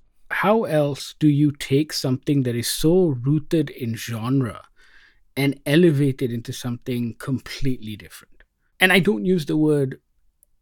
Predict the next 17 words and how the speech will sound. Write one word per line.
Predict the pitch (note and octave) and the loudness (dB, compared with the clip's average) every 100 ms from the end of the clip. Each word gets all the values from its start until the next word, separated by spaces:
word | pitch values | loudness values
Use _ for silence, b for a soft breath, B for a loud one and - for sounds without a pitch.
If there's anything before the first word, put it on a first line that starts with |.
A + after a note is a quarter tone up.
| - | -6
elevate | C#3+ D#3 D3 C#3+ | 0 0 0 -2
in | C3 B2 | -4 -6
a | |
pretentious | - - B2 A#2+ - - | -6 -6 -6 -6 -8 -12
way, | E2+ D#2+ | -14 -6
because | D3+ D#3 C3+ | -2 0 0
there | D3+ D3+ | -2 0
is | A3 F3+ | -2 -2
no | E3+ E3 | -2 -4
pretension | D3+ D3+ C3+ C3 B2+ - A#2 | -4 -8 -6 -2 -2 -2 -6
in | A2+ | -6
this | A2 G#2+ | -8 -10
movie. | G#2 F#2+ | -12 -8
At | B2 | -4
least | E3+ - | -4 -2
I | D3+ | -4
didn't | D3+ C#3 C#3+ | -2 -2 -2